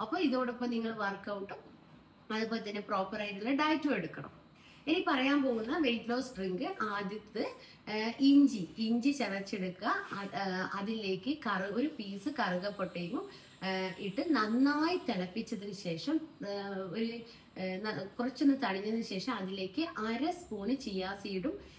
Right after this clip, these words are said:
ലെമൺ, ഏഹ്, സ്ക്യൂസ് ചെയ്തും കൂടി ആഡ് ചെയ്യുക. അത് നമുക്ക് എംപ്റ്റി സ്റ്റൊമക്ക് കഴിക്കുന്നത് വെയിറ്റ് ലോസിന് ഹെൽപ്പ് ചെയ്യുന്നുണ്ട്.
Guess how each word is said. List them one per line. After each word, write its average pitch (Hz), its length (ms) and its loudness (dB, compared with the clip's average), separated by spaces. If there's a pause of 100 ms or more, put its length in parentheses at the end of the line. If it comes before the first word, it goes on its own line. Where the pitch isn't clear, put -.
(100)
ലെമൺ, 262 560 4
ഏഹ്, 190 140 0
സ്ക്യൂസ് 247 480 0
ചെയ്തും 190 320 0
കൂടി 226 300 -2
ആഡ് 175 240 -2
ചെയ്യുക. 165 360 -2 (140)
അത് 320 120 2
നമുക്ക് 277 300 2
എംപ്റ്റി 233 520 2
സ്റ്റൊമക്ക് 180 480 -2 (120)
കഴിക്കുന്നത് 175 560 -2
വെയിറ്റ് 180 340 -2
ലോസിന് 180 400 -2
ഹെൽപ്പ് 320 240 2
ചെയ്യുന്നുണ്ട്. 147 420 -2